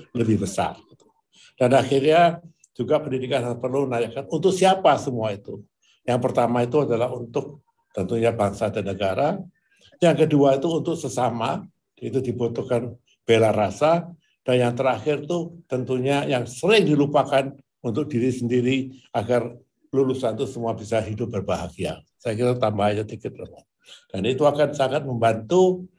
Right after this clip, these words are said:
bagaimana menyiapkan the man behind the gun supaya apa yang diceritakan sekarang tadi itu bisa paling tidak diredam dan dikurangi karena generasi muda sendiri itu sadar bahwa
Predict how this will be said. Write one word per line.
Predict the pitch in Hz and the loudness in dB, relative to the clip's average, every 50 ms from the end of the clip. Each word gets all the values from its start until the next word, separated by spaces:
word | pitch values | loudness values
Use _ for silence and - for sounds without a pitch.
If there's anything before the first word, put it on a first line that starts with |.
| _ _ _ _ _ _ _ _ _ _ _ _ _ _ _ _ _ _ _ _ _ _ _ _ _ 165 160 156 | _ _ _ _ _ _ _ _ _ _ _ _ _ _ _ _ _ _ _ _ _ _ _ _ _ -16 -14 -6
bagaimana | 117 139 143 135 143 139 135 147 165 175 185 185 180 175 | -2 0 2 2 2 2 2 4 4 4 4 2 0 -2
menyiapkan | 156 156 151 147 139 135 135 135 - 147 156 151 147 139 | -2 0 0 2 2 2 0 0 -2 -2 -2 -2 -2 -4
the | - 147 135 135 | -8 -8 -8 -4
man | 127 135 139 135 | -4 -4 -4 -4
behind | 117 131 123 107 113 117 113 110 | -6 -8 -8 -6 -6 -6 -4 -4
the | 113 104 | -6 -4
gun | - 147 160 175 185 180 | 2 4 6 6 6 4
supaya | 175 175 - - 135 135 135 139 139 - | 0 -2 -6 -4 0 2 2 2 2 0
apa | 139 - - - - 151 143 139 | -2 -2 0 0 2 2 2 0
yang | 139 123 | -2 -6
diceritakan | 120 123 135 131 139 143 139 143 143 127 123 | -8 -8 -10 -6 -6 -6 -4 -2 -4 -6 -6
sekarang | - - 123 120 120 117 - - 127 127 123 127 131 131 127 - | -6 -4 -2 -2 -2 -4 -4 -4 -4 -4 -4 -4 -8 -8 -8 -8
tadi | 120 113 123 123 123 127 | -8 -6 -4 -4 -4 0
itu | - 175 170 165 170 | 2 2 2 2 0
bisa | - 135 117 - 135 127 120 - | -2 -2 2 4 6 4 6 4
paling | 135 131 123 123 123 | 2 0 0 -2 -6
tidak | - 123 - 151 147 - | -8 -2 0 0 0 0
diredam | - 123 110 107 107 104 _ 139 143 151 143 | -2 -4 -4 -4 -6 -2 _ 4 4 4 4
dan | 127 120 107 101 | 2 -2 -4 -4
dikurangi | - - - 127 117 117 117 117 120 156 175 165 170 - _ _ _ _ - | -8 -8 -6 -2 -2 0 -2 0 0 0 0 0 0 -4 _ _ _ _ -2
karena | 127 117 120 127 127 - | 0 0 2 0 -2 -2
generasi | - 139 127 110 120 120 107 107 - 139 | 0 0 2 2 2 0 0 0 -2 -6
muda | 120 113 113 117 120 110 | -6 -6 -4 -6 -6 -6
sendiri | - - 107 104 113 107 117 - - 123 | -6 -8 -6 -4 -4 -4 -4 -4 -4 -6
itu | 123 - 170 165 165 | -2 0 0 0 0
sadar | - - 135 123 104 - 113 110 127 143 - - - _ _ _ _ _ | 0 0 0 0 2 2 4 4 4 2 0 -6 -12 _ _ _ _ _
bahwa | - 104 110 | -2 0 0